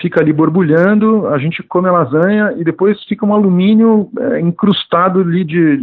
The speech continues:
de, de lasanha grudada nele. É, esse alumínio, dessa maneira como tá, é, ele é caríssimo pra, pra reciclar. É, tô dando esse exemplo, mas tem, tem outros exemplos, é, vários outros exemplos, né,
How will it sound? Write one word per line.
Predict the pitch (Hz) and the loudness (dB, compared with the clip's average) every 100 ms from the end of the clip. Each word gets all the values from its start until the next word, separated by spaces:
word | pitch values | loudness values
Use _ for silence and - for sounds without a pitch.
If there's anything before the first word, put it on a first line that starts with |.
| 120 | -4
de, | 131 139 131 | -2 -2 -2
de | 123 143 | -2 0
lasanha | 156 - 156 156 | 0 0 -4 -2
grudada | 151 147 151 147 | -2 0 0 0
nele. | 147 143 170 180 _ _ _ - - _ - | 0 0 -2 -6 _ _ _ -20 -20 _ -12
É, | 151 147 151 147 165 | -2 0 0 -2 -2
esse | 190 233 240 | 0 0 0
alumínio, | 214 196 180 170 147 | 2 4 4 2 2
dessa | 147 202 - | 2 0 0
maneira | 190 165 160 | 0 2 0
como | 151 139 | -2 -4
tá, | 143 175 208 127 95 - - _ _ _ - | -2 -2 -2 -4 -8 -10 -20 _ _ _ -4
é, | 139 143 | -2 0
ele | 160 | 0
é | 180 | 0
caríssimo | 226 196 175 196 185 | 0 -2 -2 -4 -4
pra, | 196 185 185 175 | -2 0 0 -2
pra | 175 | -2
reciclar. | 170 175 - 160 127 - - - _ - - - - _ | -4 -4 -4 -2 -2 -4 -6 -10 _ -20 -20 -20 -20 _
É, | 147 143 147 147 143 | -2 0 0 0 -2
tô | 143 175 | -2 -2
dando | 180 165 | 0 0
esse | 170 165 | 0 -2
exemplo, | 135 160 214 190 151 139 | -2 0 0 0 -2 0
mas | 151 147 | -2 -2
tem, | 190 202 180 143 | -2 0 -2 -2
tem | 180 185 | -2 2
outros | 180 202 175 160 | 2 2 0 0
exemplos, | 143 151 156 156 143 - - - - | 0 0 -2 -2 -6 -6 -4 -4 -4
é, | 147 139 139 139 139 131 | -2 0 2 2 2 2
vários | 127 131 165 160 139 | 0 0 0 0 -2
outros | 147 147 | -2 -2
exemplos, | 131 147 170 131 | 0 0 -2 -4
né, | 143 151 | -4 -6